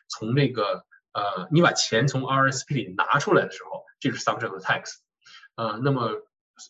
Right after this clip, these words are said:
这个就你的那个R S P的那个 administrator 就会给你 withholding tax。如果是在五千块钱以下呢，withholding tax百分之十；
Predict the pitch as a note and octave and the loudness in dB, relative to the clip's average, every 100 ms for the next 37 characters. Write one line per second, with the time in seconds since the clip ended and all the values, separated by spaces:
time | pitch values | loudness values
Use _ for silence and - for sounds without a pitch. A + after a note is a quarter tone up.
0 | _ _ - - D3 B2 A#2+ C3 - - | _ _ -12 -10 -4 -4 0 0 0 -6
1 | A#2+ G#2 C3 C#3+ C3 C3 C3 - D3 A2+ | -8 0 2 2 2 2 2 -2 -4 -4
2 | G#2+ G#2+ G#2 F#2+ - G2+ A2+ - D3 D3 | -6 -6 -4 -2 -4 -6 -6 -4 -2 0
3 | A#2+ - G#2+ A2 A2 - F3 - - - | 0 -4 -8 -8 -8 -8 -8 -6 -6 0
4 | C#3+ A#2+ A2+ - - - - - C#3 - | 2 2 0 -2 -8 -16 -20 -2 4 4
5 | A#2 C#3+ C3+ - C3+ C#3 B2+ - E3+ A#2 | 6 4 4 0 2 4 4 4 4 4
6 | G2 - A2 - G#2+ G#2+ A#2+ - - F#2+ | -4 -8 -10 -6 -6 -4 -4 -4 -6 -6
7 | F#2 G#2+ - - G#2 | -4 -6 -6 -6 -8